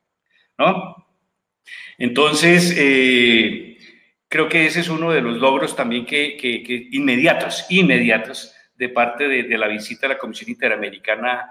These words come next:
de Derechos Humanos, ¿no? Y que el propio fiscal también haya dicho que va a conocer los, los, los casos que, que, que conoce la justicia penal militar, que es otra fuente de impunidad, y es que muchos de los,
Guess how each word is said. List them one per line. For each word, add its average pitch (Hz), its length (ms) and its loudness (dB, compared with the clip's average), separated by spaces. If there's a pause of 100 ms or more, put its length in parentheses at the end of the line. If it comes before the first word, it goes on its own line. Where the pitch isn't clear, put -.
(220)
de 113 100 -4
Derechos 107 400 -6
Humanos, 117 360 -2
¿no? 143 100 2
Y 180 100 2
que 143 120 0
el - 80 -4
propio 127 320 -2
fiscal 120 360 -2
también 135 280 2
haya 135 160 2
dicho 139 320 -2
que 113 320 -4 (260)
va 127 80 4
a 127 80 -4
conocer 127 640 -2 (300)
los, 139 400 -2
los, 117 160 -6
los 110 200 -8
casos - 360 -4
que, 107 400 -2
que, 98 200 -14
que - 160 -20
conoce 117 600 -2
la 113 120 0
justicia - 460 -8
penal 110 240 -2
militar, 135 400 0 (300)
que 131 180 0
es 131 120 0
otra 165 320 4
fuente 160 400 -2
de 143 80 0
impunidad, 120 560 0 (180)
y 123 60 -2
es 123 100 -8
que 151 100 -8
muchos 165 400 -2
de 147 120 0
los, - 340 -8